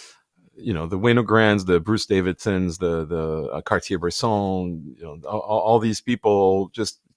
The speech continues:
I, I kinda grew up with that, those images around me, and I think there was, um, I, I also,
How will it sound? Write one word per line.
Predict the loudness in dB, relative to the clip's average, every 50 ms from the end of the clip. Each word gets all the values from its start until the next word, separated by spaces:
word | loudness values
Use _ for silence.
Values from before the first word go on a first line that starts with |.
| -8 -2 4
I, | 6 6 6 6 4 2
I | 2 0 _ 0
kinda | 2 4 4 4
grew | 4 4 4 6 6 8 6
up | 6 4 2
with | 0 0 0 0 -6 -20 _ _ _ _ -20 -20 _ _ -8 -2
that, | 2 2 2 2 0 0
those | 2 4 4 4 2
images | 0 0 0 -2 -2 -2 -2 0 0
around | 0 0 0 0 0 0 0 2
me, | 2 2 4 2
and | 2 2 2
I | 0
think | 0 -2 -4 -4 -4 -10 _ _ _ _ _ _ _ _ _ _ _ _ _ _ _ _ _ _ _ _ _ _ _ 4
there | 6 8
was, | 8 8 6 6 4 2 0
um, | 2 2 2 2 0 0 -2 -4 _ _ _ _ _ _ 4
I, | 4 6 6
I | 8 10 10
also, | 10 8 6 6 4 4 4 2